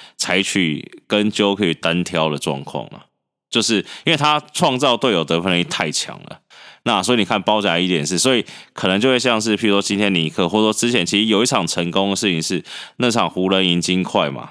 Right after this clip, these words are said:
拉布朗不在，其实下半场马卡索就是单防那个 Jokic 也没有协防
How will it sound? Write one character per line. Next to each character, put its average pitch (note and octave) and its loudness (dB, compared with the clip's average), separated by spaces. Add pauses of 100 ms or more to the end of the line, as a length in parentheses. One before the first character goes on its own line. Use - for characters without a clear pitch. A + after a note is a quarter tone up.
拉 D#2+ -2
布 E2 0
朗 F#2+ 2
不 E2 -8
在， E2 -2 (180)
其 - -2
实 A#2+ 4
下 A#2+ 2
半 A#2 2
场 D#2+ -2 (200)
马 G#2 2
卡 E2+ 0
索 F2+ 0
就 F#2+ 2
是 F#2 2
单 F2+ 0
防 C#2 -4 (540)
那 F2+ -2
个 D#2+ -2
Jokic E2+ -2
也 D#2 -2
没 F2 -2
有 F2+ 2
协 D#2 -2
防 C#2+ -6